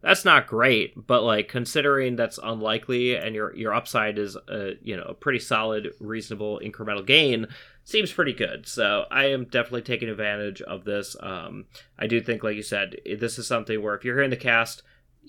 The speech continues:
either do it or don't, but don't hesitate, because if you're waiting a week or two, that could fundamentally change the game,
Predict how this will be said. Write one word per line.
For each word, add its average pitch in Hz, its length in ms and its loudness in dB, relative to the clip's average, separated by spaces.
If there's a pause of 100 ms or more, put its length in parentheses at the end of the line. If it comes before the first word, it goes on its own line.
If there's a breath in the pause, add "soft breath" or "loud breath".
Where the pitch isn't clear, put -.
(140)
either 113 520 2
do 147 180 8
it 170 180 8
or 113 160 4
don't, 117 480 0
but 113 140 -2
don't 117 220 4
hesitate, 123 580 -2
because 117 260 -2
if 107 120 -10
you're 107 100 0
waiting 110 300 0
a 104 40 -2
week 107 220 -4
or 107 80 -2
two, 104 320 -4
that 104 300 -2
could 101 280 -4
fundamentally 107 600 -2
change 107 500 -2
the 95 80 -10
game, 95 480 -14